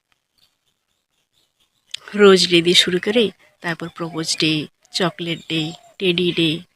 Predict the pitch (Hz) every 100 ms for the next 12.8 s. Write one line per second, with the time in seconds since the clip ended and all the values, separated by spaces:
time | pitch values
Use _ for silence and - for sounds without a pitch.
0 | _ - 214 190 196 - 190 180 - _
1 | _ _ _ _ - 170 165 156 156 156
2 | 156 _ _ - 196 - 196 190 185 _
3 | _ _ _ _ _ _ _ _ - 185
4 | 175 180 - 156 - 135 - 147 - -
5 | 254 - - - 185 190 190 175 180 185
6 | - - - - - - - 156 - -
7 | - - - - 170 180 151 170 - -
8 | - - - _ _ _ _ _ _ _
9 | _ _ _ _ _ _ _ _ _ _
10 | _ _ _ _ _ _ _ _ _ _
11 | _ - 240 214 262 - 240 254 247 -
12 | 185 185 190 180 180 - 160